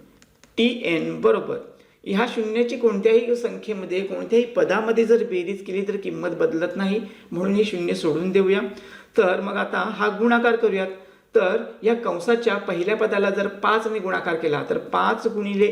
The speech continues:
एन, उत्तर आलं पाच एन आणि वजा एक गुणिले पाच, उत्तर आलं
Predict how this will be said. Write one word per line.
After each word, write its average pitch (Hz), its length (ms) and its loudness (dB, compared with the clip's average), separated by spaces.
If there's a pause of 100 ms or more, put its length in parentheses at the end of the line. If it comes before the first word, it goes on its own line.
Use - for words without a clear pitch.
एन, 240 260 0 (380)
उत्तर 185 300 2
आलं 180 240 2 (180)
पाच 233 440 0
एन 185 240 -8 (400)
आणि 202 300 0 (240)
वजा 180 460 2
एक 233 240 4
गुणिले 220 400 2
पाच, 226 400 -4
उत्तर - 260 -6
आलं 180 300 -2